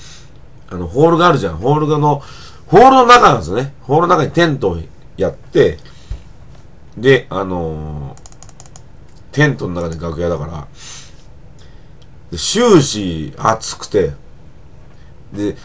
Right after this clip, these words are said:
冷房もさ、中してんのかな？中してんのかしらんけど、楽屋の中はだから扇風機ないやんね。<clears throat> すげえなんか、鼻詰まって。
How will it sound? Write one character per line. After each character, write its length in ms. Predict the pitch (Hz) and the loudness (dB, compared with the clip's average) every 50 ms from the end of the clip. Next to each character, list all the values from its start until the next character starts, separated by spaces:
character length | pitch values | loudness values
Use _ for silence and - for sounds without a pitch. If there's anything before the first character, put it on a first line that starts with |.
| - - - - | -20 -20 -14 -4
冷 220 | 95 117 143 160 160 | 0 2 4 4 4
房 280 | 165 170 170 165 160 | 4 4 6 4 4
も 80 | 151 139 | 2 0
さ、 360 | 139 170 135 104 87 80 71 - - - - - - - - - - - - - - - - - - - - - - - - - - 101 | 0 0 2 2 0 -2 -8 -12 -18 -20 -20 -20 -20 -20 -20 -20 -20 -20 -20 -20 -20 -20 -20 -20 -20 -20 -20 -20 -20 -20 -20 -20 -18 -6
中 360 | 98 117 143 147 - - - | 0 0 0 0 0 -6 -8
し 100 | - - | -6 -2
て 100 | 139 143 | -2 -2
ん 60 | 147 | -2
の 80 | 139 104 | -2 -4
か 80 | 87 | -8
な？ 140 | 92 107 110 110 | -8 -10 -10 -10
中 260 | 120 139 143 - 110 | -10 -8 -8 -8 -12
し 100 | - - | -12 -12
て 60 | 113 | -10
ん 40 | 104 | -10
の 60 | 92 | -10
か 40 | 80 | -8
し 80 | 80 | -8
ら 60 | 82 80 | -8 -8
ん 20 | |
け 60 | 78 | -10
ど、 60 | 71 - - - - - - - - - - - - 73 101 | -10 -14 -18 -20 -20 -20 -20 -20 -20 -20 -20 -18 -12 -10 -8
楽 220 | 95 92 - - 202 | -8 -8 0 2 4
屋 80 | 214 | 4
の 60 | - 196 | 6 6
中 180 | 196 156 135 | 4 4 4
は 120 | 113 98 87 | 2 0 -2
だ 100 | 85 80 | -4 -8
か 60 | 76 | -10
ら 40 | - | -12
扇 320 | - - 147 156 165 180 | -8 -2 -2 -2 -2 2
風 160 | - 196 147 | 0 0 2
機 60 | 127 | 2
な 80 | 107 113 | 0 0
い 20 | |
や 120 | 123 120 98 | 0 0 -2
ん 100 | 85 80 | -2 -6
ね。 180 | 90 82 - - - - - | -8 -10 -10 -12 -18 -8 -4
<clears throat> 420 | - - 82 82 82 - - - - - - - - - - - - - - - - - - - | 0 0 0 0 0 -4 -10 -16 -20 -20 -20 -20 -20 -20 -20 -20 -20 -20 -20 -20 -20 -20 -20 -20
す 180 | - - - 104 | -18 -16 -8 -2
げ 120 | 139 160 | 2 2
え 40 | 139 | 2
な 120 | 113 104 95 | 2 2 -2
ん 100 | 87 73 | -4 -8
か、 160 | 92 82 76 - - - - - - - | -10 -12 -14 -16 -18 -20 -20 -20 -18 -14
鼻 200 | - 101 104 95 | -8 -8 -6 -6
詰 140 | 101 104 98 | -6 -8 -10
ま 60 | - | -10
っ 20 | |
て。 80 | - | -12